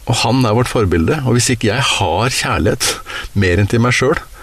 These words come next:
eller medlidenhet mer enn til meg selv, så er ikke jeg med å skape den verden Gud har skapt, og den Jesus døde for. Så for meg er det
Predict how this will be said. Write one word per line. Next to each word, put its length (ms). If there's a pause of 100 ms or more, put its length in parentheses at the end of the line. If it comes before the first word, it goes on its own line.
(380)
eller 160
medlidenhet 500
mer 140
enn 80
til 80
meg 140
selv, 260 (1040)
så 220
er 20
ikke 160
jeg 140
med 80
å 60
skape 520
den 220 (340)
verden 320
Gud 160
har 140
skapt, 340
og 80
den 240
Jesus 540 (100)
døde 320
for. 160 (1040)
Så 80
for 160
meg 240
er 240
det 100